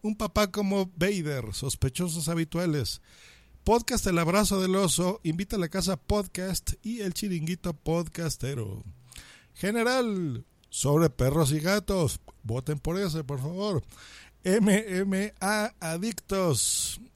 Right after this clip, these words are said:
Viajo en moto, La Lata del Maíz, Sexy Consentido, Fenómeno Mutante, Eureka, Negocios and WordPress, Desde Boxes, Brand Stalker, Branding Rules, Plug and Drive,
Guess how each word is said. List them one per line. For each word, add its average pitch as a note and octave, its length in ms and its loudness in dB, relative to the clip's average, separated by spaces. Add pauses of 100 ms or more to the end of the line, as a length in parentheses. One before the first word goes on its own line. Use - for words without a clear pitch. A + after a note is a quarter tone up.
Viajo B3+ 460 0
en A3 80 0
moto, A3 420 2
La E3 120 2
Lata F#3+ 260 0
del F#3+ 100 -2
Maíz, E3+ 360 -2
Sexy F#3+ 340 -4
Consentido, D#3 720 -4
Fenómeno E3 440 -4
Mutante, D#3+ 600 -2 (460)
Eureka, F#3 680 2
Negocios E3 520 0
and D3 160 0
WordPress, C#3 640 0
Desde G#2+ 260 0
Boxes, C#3+ 680 -2
Brand E3 340 0
Stalker, D3 540 4
Branding C3+ 400 2
Rules, C#3+ 600 4 (580)
Plug A3+ 340 6
and G3 160 2
Drive, G#3+ 420 4